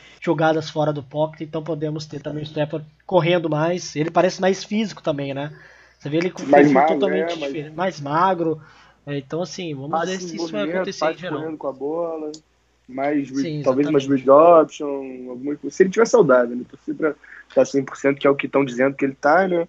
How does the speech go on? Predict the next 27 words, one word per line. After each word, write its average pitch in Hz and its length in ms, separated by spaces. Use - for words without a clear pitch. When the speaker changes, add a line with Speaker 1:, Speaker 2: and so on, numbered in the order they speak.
Speaker 2:
Eu 123 80
acho 135 240
que 165 220
o 160 60
nosso 156 160
ataque 156 200
pode 160 200
ser 170 80
mais, 160 280
ele 196 180
pode 190 280
ser 185 100
mais 185 200
móvel. 131 460
Isso 151 160
tem 190 140
tudo 202 180
pra, 247 320
pra 185 120
facilitar 196 480
pra 247 180
ele, 220 100
né? 160 80
Com - 100
aquele 156 200
braço 147 380
dele, 147 280